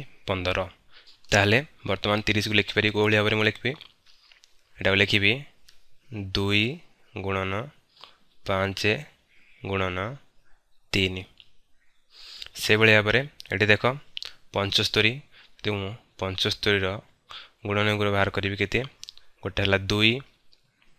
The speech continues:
ଦୁଇ ଦ୍ୱାରା ହରଣ କଲେ କେତେ? ସରି, ଦୁଇରେ ହବନି, ପ୍ରଥମେ ପାଞ୍ଚ ଦ୍ୱାରା କରିବ। ପାଞ୍ଚ ଏକେ ପାଞ୍ଚ, ପାଞ୍ଚ ପଞ୍ଚା ପଚିଶ।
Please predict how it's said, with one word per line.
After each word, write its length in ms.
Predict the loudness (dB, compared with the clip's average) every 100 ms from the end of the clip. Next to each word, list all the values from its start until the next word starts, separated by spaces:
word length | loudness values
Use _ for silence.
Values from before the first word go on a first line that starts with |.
| -20 -20 -20 -20 -20 -10
ଦୁଇ 140 | -4 0
ଦ୍ୱାରା 180 | 0 2
ହରଣ 140 | 0 0
କଲେ 220 | 0 2
କେତେ? 220 | 0 -2
ସରି, 200 | -4 -4 0
ଦୁଇରେ 240 | 0 2
ହବନି, 320 | 0 0 -2 -4 -14 -16 -8
ପ୍ରଥମେ 240 | -4 -2
ପାଞ୍ଚ 220 | 4 4 4
ଦ୍ୱାରା 160 | 0 0
କରିବ। 220 | 0 -2 -6 -14 -20 -20 -20 -4
ପାଞ୍ଚ 240 | 0 0 0
ଏକେ 200 | 0 0 0 -4 -8
ପାଞ୍ଚ, 300 | -2 -2 0 0 0 -8 _ -18 -18 -18 _ -2
ପାଞ୍ଚ 240 | 0 0 -2
ପଞ୍ଚା 280 | -6 -4 -6 -6 -20 -20 -18 -8
ପଚିଶ। 400 | -6 -6 -6